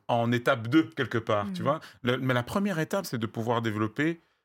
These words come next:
Speaker 1: une, un, un, un, un mot, un langage, une sorte de porte d'entrée qui nous permette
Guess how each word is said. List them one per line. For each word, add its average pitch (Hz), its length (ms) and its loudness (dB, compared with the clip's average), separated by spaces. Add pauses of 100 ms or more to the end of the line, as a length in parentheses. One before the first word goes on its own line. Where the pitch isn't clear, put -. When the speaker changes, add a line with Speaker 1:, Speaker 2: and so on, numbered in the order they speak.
(320)
Speaker 1:
une, 110 520 -2
un, 120 80 -4
un, 101 540 -4
un, 101 80 -4
un 101 60 -2
mot, 135 400 2
un 101 160 -2
langage, 120 760 0 (220)
une 113 100 -2
sorte 117 200 -2
de 110 60 2
porte 117 380 -2
d'entrée 120 540 0
qui 120 140 -2
nous 117 100 2
permette 127 560 0